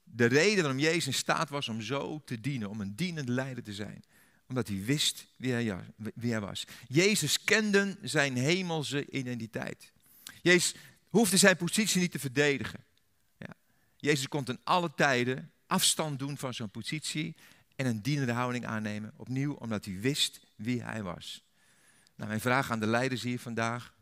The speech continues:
die zijn ingezegend, maar aan de hele gemeente. Weet jij wie je bent? En voordat je te snel zegt: "Ja, dat weet ik wel." Heel veel mensen weten niet werkelijk, weten niet echt wie ze zijn. En daar wil ik je kort even in,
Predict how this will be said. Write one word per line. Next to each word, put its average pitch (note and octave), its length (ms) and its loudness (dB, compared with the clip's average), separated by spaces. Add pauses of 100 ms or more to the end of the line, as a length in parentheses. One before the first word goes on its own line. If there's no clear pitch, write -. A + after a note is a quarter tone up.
die G#2 100 -12
zijn G2 160 -8
ingezegend, A2 640 -6
maar G2+ 120 -10
aan F#2 120 -8
de F#2+ 60 -2
hele F#2+ 180 -4
gemeente. G2 560 -8 (400)
Weet A#2 220 -2
jij G#2+ 380 0 (460)
wie G2+ 120 -8
je G2 80 -4
bent? G#2 380 -6 (2000)
En - 120 -4
voordat A#2+ 300 0
je A2 80 -4
te G#2 100 -8
snel G#2 240 -2
zegt: F#2 200 -6
"Ja, G2+ 380 -4
dat F#2 180 -10
weet A#2+ 200 -2
ik G#2+ 100 -4
wel." D#2+ 300 -10 (300)
Heel C#3+ 100 -2
veel B2+ 120 -4
mensen C3 320 -2
weten C3 300 0
niet A#2+ 220 -6
werkelijk, B2 400 -8
weten A#2 300 -4
niet B2+ 160 -4
echt A#2 320 -10 (380)
wie A2 340 -6
ze G2+ 140 -10
zijn. F2+ 340 -6 (480)
En A#2 80 -4
daar C3 40 2
wil B2+ 100 2
ik A#2 60 -4
je A#2 100 -6
kort D3+ 220 -6
even B2 360 -4
in, G#2 280 -6